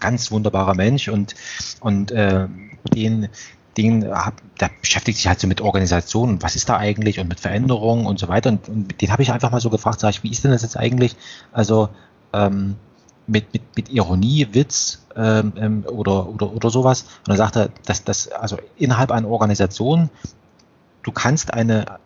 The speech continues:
eine, eine Organisation kannst du nicht ironisch begegnen, weil sie schlicht und ergreifend nicht versteht. Also sie ist,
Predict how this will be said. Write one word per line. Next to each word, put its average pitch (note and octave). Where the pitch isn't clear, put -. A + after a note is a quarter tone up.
eine, G#2
eine G#2
Organisation G#2+
kannst -
du B2+
nicht B2
ironisch A#2+
begegnen, C3+
weil A2
sie C3+
schlicht -
und D3
ergreifend C3+
nicht C3
versteht. C3+
Also -
sie B2+
ist, -